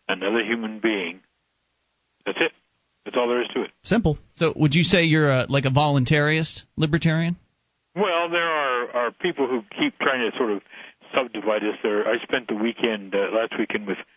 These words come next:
Speaker 1: left libertarians, and, um, and, uh, uh,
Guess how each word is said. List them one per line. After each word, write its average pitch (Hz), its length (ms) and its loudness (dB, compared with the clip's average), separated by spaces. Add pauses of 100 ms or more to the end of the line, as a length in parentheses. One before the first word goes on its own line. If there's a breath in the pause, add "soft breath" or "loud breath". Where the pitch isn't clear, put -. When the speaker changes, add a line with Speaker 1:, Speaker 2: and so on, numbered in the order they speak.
(200)
Speaker 1:
left 131 360 -2 (120)
libertarians, 101 840 -4 (720)
and, 101 500 -2
um, 95 540 -2 (760)
and, 92 560 -6
uh, - 40 -2
uh, 98 760 -4